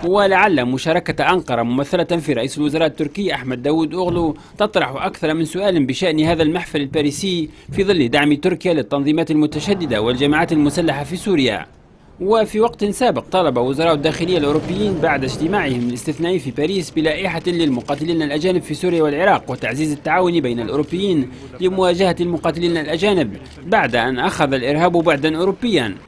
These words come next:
والعمل على تعديل اتفاقية تشنغن لفرض إجراءات مراقبة على الحدود.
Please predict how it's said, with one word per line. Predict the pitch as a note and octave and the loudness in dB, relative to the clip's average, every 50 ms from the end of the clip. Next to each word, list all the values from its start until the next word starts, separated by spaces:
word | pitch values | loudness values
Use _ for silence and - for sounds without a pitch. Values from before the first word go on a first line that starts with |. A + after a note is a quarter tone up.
| - - - - | -20 -16 -6 -2
والعمل | B2+ B2+ A#2+ A2+ B2 F3 F#3 D#3 B2 A2+ G2+ | -2 0 2 2 2 2 4 2 2 0 0
على | G2+ B2 C#3+ D3 | 2 2 0 0
تعديل | - D3+ B2 B2 C#3 F3 E3 D3+ | 0 0 0 0 0 0 2 2
اتفاقية | C#3+ C3+ - C#3 C3+ D#3 C3 - F3+ E3+ D#3 | 2 2 0 -2 -2 -2 -2 0 2 2 2
تشنغن | C#3 C#3+ C3+ - - - G3 G3+ F#3+ F3+ F#3+ F#3 F3 D#3 - - - - - | 2 0 -4 -4 0 0 2 2 2 2 2 2 2 0 -4 -8 -14 -14 -6
لفرض | G3 A#3 A#3 - - A3+ F#3 C3+ C3+ | -4 -4 -2 0 2 2 2 4 2
إجراءات | C#3 D3 D3 D#3 D#3+ E3+ E3+ E3+ E3+ | 2 2 4 4 4 4 2 2 0
مراقبة | D#3+ E3 E3 E3 E3 D#3+ - D#3+ D#3 D3+ | 2 4 4 4 2 2 0 0 2 2
على | C3+ C#3+ D3+ | 2 2 2
الحدود. | D3+ D3 E3+ A3 G3 D3+ G#2+ F#2+ | 0 0 -2 -2 -2 -2 -2 -4